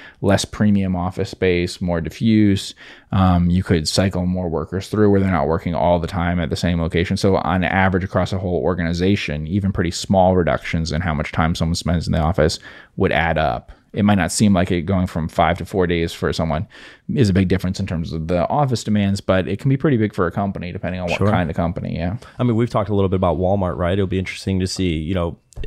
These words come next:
Speaker 2: if twenty-four seven is a, is a thing again,
Speaker 1: Mm-hmm.
Speaker 2: or, you know, certain restaurants or other retail outlets closing early at eight o'clock as opposed to, like, midnight or being open all night.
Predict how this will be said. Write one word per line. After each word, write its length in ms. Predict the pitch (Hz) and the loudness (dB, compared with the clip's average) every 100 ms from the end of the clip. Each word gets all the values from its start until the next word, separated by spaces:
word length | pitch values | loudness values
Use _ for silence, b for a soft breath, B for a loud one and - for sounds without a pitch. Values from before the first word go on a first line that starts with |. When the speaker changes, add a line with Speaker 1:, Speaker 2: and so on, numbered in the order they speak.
| - | -4
Speaker 2:
if 260 | 98 104 | -2 -2
twenty-four 560 | - 107 95 98 95 90 | 0 0 2 2 2 0
seven 400 | - 104 98 92 | 0 0 0 -4
is 100 | 90 | -4
a, 100 | 90 - | -6 -6
is 160 | 95 90 | -10 -6
a 60 | 101 | -2
thing 240 | 185 170 | 0 0
again, 460 | 131 113 104 98 95 | 2 2 4 2 0
Speaker 1:
Mm-hmm. 320 | 139 143 113 | 0 0 0
Speaker 2:
or, 320 | 95 95 92 | 0 0 0
you 100 | 90 | -2
know, 420 | 95 90 90 82 - | 0 0 0 -2 -6
certain 240 | - 95 | -4 -2
restaurants 580 | 110 131 - 120 110 101 | 0 0 2 2 2 0
or 280 | 95 90 92 | -2 0 -2
other 220 | - 95 92 | 0 0 2
retail 320 | 117 120 104 | 2 4 4
outlets 380 | 98 98 95 - | 2 0 -4 -4
closing 420 | - 95 107 85 | 0 0 0 0
early 320 | 113 104 92 | 2 2 -2
at 140 | 87 - | -4 -2
eight 120 | 92 | -4
o'clock 340 | - 147 113 | 0 0 0
as 100 | 95 | -2
opposed 260 | 90 90 90 | -4 -4 -4
to, 60 | 80 | -6
like, 140 | 82 | 0
midnight 320 | 120 113 98 | 2 4 2
or 80 | 90 | 2
being 200 | 90 90 | 0 0
open 200 | 85 85 | 0 -2
all 140 | 85 | -4
night. 420 | 90 113 110 107 | 0 0 0 -4